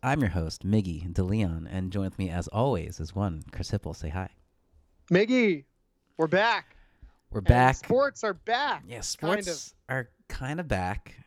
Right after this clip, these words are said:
Speaker 1: It's kind of strange. It's, it's almost a little surreal,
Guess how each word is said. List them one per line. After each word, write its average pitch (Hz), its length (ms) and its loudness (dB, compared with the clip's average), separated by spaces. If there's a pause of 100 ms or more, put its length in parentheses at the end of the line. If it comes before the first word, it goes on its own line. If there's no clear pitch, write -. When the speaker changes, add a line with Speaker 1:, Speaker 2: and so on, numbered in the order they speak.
(140)
Speaker 1:
It's - 160 -16
kind 110 340 -4
of 143 80 -10
strange. 98 840 -8
It's, 107 120 -14
it's 117 280 -10
almost 131 320 -2
a - 20 -6
little 135 100 0
surreal, 104 600 -2